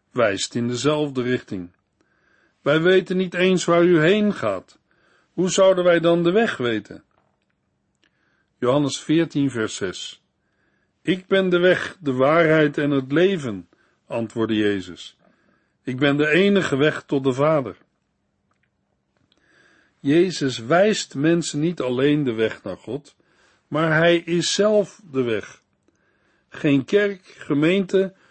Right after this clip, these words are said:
of godsdienstige handeling kan een mens naar God toe brengen.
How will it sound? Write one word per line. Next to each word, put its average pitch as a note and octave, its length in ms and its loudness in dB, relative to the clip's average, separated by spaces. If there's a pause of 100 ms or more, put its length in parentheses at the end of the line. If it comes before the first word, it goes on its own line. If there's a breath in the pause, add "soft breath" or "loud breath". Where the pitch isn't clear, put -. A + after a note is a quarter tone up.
(120)
of D#3 180 -4
godsdienstige E3 960 0
handeling F3 640 0 (280 soft breath)
kan E3 220 2
een D#3+ 140 2
mens G3 320 0
naar F3 200 2
God A3 240 -2
toe F#3 120 -2
brengen. A#2+ 420 -4